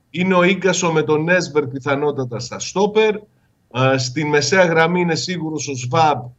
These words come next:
Πιθανολογώ ότι είναι σίγουρος και ο, πιθανολογώ, σίγουρος δεν ταιριάζει, αλλά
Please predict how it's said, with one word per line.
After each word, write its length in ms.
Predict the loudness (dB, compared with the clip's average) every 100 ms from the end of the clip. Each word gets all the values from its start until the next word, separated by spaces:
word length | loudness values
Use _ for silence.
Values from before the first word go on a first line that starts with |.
| _ _ _
Πιθανολογώ 680 | -6 -2 0 2 0 2 2
ότι 160 | 0
είναι 120 | -2 -4
σίγουρος 520 | -4 -6 -6 -6 -6
και 160 | 0
ο, 640 | 4 6 6 6 4 0 -8 _ _ _ _
πιθανολογώ, 600 | -10 -6 -4 -4 -4 -4
σίγουρος 420 | -4 -4 -4 -4
δεν 120 | -4 -4
ταιριάζει, 420 | -4 0 0 2
αλλά 200 | 0